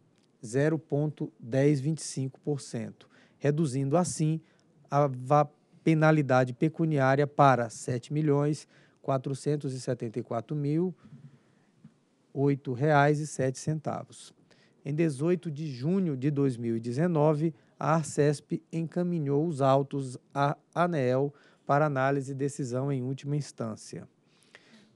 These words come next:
Por ocasião da sessão de sorteio público ordinário vinte e cinco de dois mil e dezenove, que fora realizada em primeiro de julho de dois mil e dezenove,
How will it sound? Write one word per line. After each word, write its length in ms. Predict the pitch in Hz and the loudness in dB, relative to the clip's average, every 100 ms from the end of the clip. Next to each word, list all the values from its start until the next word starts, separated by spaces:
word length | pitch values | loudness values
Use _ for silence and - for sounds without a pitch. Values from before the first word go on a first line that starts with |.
| _ - | _ -10
Por 120 | 123 | -8
ocasião 500 | 123 135 123 131 131 | -4 -4 -2 -4 -4
da 100 | 127 | -4
sessão 400 | 131 127 - 123 | -2 -4 -4 -8
de 60 | |
sorteio 500 | 120 139 117 127 120 | -6 -6 -4 -4 -4
público 540 | 117 - 156 147 139 139 | -4 -4 -2 -2 -2 -2
ordinário 560 | 135 131 127 120 113 | -2 -2 -4 -4 -6
vinte 260 | 110 123 147 | -6 -6 -8
e 40 | |
cinco 320 | - 156 160 135 | -6 -6 -6 -6
de 80 | |
dois 200 | 123 120 | -4 -4
mil 140 | 110 113 | -4 -8
e 20 | |
dezenove, 640 | 113 151 139 139 151 156 - _ _ _ _ | -4 -2 2 2 2 -2 -8 _ _ _ _
que 100 | - | -14
fora 300 | - 139 139 | -4 0 2
realizada 600 | 131 135 135 117 117 113 | 2 2 0 -2 -4 -4
em 60 | 123 | -6
primeiro 560 | 147 143 139 165 175 | -4 -2 2 2 2
de 140 | 147 147 | -2 -6
julho 500 | 117 147 180 147 104 | -4 -2 0 -2 -6
de 120 | 123 | -8
dois 220 | 127 123 | -6 -8
mil 140 | 113 110 | -8 -12
e 40 | |
dezenove, 540 | 120 156 160 147 147 | -10 -6 -2 -2 -4